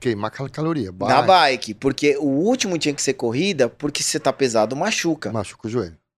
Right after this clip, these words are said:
Speaker 2: Só que qual
Speaker 1: Coluna, né?
Speaker 2: Tudo, tudo. Só que qual que era a sacada? Poxa, se eu nado, bicicleta e corro,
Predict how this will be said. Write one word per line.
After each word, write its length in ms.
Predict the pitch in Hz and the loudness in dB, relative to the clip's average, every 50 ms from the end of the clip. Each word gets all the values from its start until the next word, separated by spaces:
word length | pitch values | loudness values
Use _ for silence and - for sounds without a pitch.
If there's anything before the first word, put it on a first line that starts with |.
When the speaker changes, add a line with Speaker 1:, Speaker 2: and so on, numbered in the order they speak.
| _ - | _ -8
Speaker 2:
Só 200 | - - 226 226 | 0 0 0 0
que 100 | 226 214 | 0 2
qual 200 | - 147 233 - - | 4 6 6 6 6
Speaker 1:
Coluna, 300 | 139 151 143 113 95 98 | 4 4 4 2 0 -4
né? 140 | 104 113 - _ _ _ _ _ | -6 -10 -12 _ _ _ _ _
Speaker 2:
Tudo, 320 | - 226 220 151 117 101 95 - - | 0 0 0 0 -2 -8 -14 -14 -8
tudo. 360 | - 147 127 107 101 101 - _ | -6 -4 -4 -4 -6 -10 -14 _
Só 220 | _ - - 220 214 | _ -2 0 0 0
que 120 | - - | 0 0
qual 200 | - - 240 247 | 2 2 2 4
que 100 | 240 233 | 2 2
era 80 | 226 214 | 0 0
a 40 | 196 | 0
sacada? 600 | - - 196 196 - - 147 131 113 98 95 - - _ _ _ _ _ _ _ | 0 -2 -4 -2 0 2 2 2 2 -2 -8 -12 -16 _ _ _ _ _ _ _
Poxa, 320 | - 190 165 - 139 - - _ | -2 0 0 0 0 -2 -4 _
se 280 | - - - - - 240 | -4 -4 -2 -2 0 0
eu 280 | 269 294 294 254 - _ | 0 0 0 -2 -6 _
nado, 520 | - 151 143 135 127 117 104 95 95 87 78 _ _ _ _ _ _ | -4 0 2 2 2 2 0 -4 -10 -20 -20 _ _ _ _ _ _
bicicleta 720 | - - - 185 180 - - 131 117 107 104 - - - - - | -6 -4 -4 -4 -2 2 4 4 4 4 2 -4 -12 -20 -18 -20
e 60 | 117 | -20
corro, 560 | - _ - - 196 196 175 131 110 104 98 | -16 _ 6 8 8 8 8 6 0 -4 -8